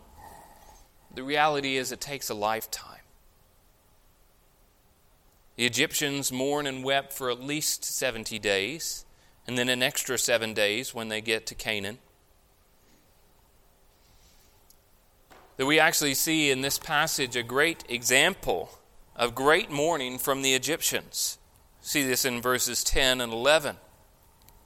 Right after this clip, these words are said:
As they come to this threshing floor beyond the Jordan, they lamented there at a very great and grievous lamentation. And he made a mourning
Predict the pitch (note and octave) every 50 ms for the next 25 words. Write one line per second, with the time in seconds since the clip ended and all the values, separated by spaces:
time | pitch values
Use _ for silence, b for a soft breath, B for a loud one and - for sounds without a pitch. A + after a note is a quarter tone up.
0 | - - - - - b b b b b b b b b b b b b b b
1 | b b - - - B2 C#3+ C3+ D#3 C#3+ C#3 - E3+ D#3+ D#3 D#3 D3+ C#3+ - D#3
2 | C#3 C#3 - - - - - - - D#3+ D#3+ D#3 - - D#3 C#3+ C#3 - - D3
3 | C#3+ D3 D#3 E3+ E3 C#3+ C#3 C#3 C#3 C#3+ D3 D3 C#3 B2 - C#3 C3+ C3+ C3+ C#3
4 | D#3+ F#3 G3+ - B B B B B B B _ - C#3 C#3+ C#3+ D3 D3 D3 D3
5 | D#3 D#3+ D#3 D#3+ C3+ B2 C3+ C3+ C3+ C#3+ E3 F3+ D#3 C3 A#2+ A#2 A2+ A#2+ C#3+ D3+
6 | D3+ C#3+ B2+ B2 B2+ C3+ C#3+ D#3+ E3+ - C#3+ B2 B2 A#2 B2+ C#3 C#3+ C#3+ C#3+ C3+
7 | C3+ C3 - - C3+ C3 C3+ C3+ C3 C3 - - D#3 D3+ D3+ - - - - -
8 | _ _ _ _ _ _ _ _ _ _ _ _ _ _ - - _ - _ _
9 | _ _ _ B2+ C3 C3 C3+ C#3 D3 D3+ D3+ D3+ C#3 C3+ C3+ C#3+ D3+ D#3+ D#3+ D3+
10 | D3+ D3+